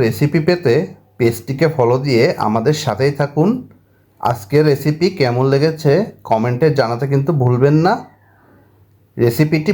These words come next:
ভালো লাগলে অবশ্যই একটি লাইক এবং শেয়ার করবেন। খুব শীঘ্রই ফিরছি নতুন কোনো রেসিপি নিয়ে। আশা করি সে সময়টুকু ভালো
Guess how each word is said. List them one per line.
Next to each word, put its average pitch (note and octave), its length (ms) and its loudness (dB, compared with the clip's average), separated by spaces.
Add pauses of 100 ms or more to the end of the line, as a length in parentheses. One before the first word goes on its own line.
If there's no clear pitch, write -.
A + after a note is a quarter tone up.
ভালো C3+ 140 2 (100)
লাগলে D#3 260 0 (260)
অবশ্যই C#3 500 0
একটি C#3 180 -4 (140)
লাইক A#2+ 300 0
এবং C3+ 200 0 (140)
শেয়ার C3+ 220 0 (100)
করবেন। D#3 300 2 (1700)
খুব - 180 0 (140)
শীঘ্রই D3+ 420 2
ফিরছি F3 400 0 (400)
নতুন A#2 260 0
কোনো B2+ 200 0 (120)
রেসিপি D3 420 0
নিয়ে। E3+ 180 4 (1080)
আশা C3+ 320 -2
করি D3+ 220 0
সে D3 180 0 (120)
সময়টুকু C3 480 0 (220)
ভালো G#2+ 180 0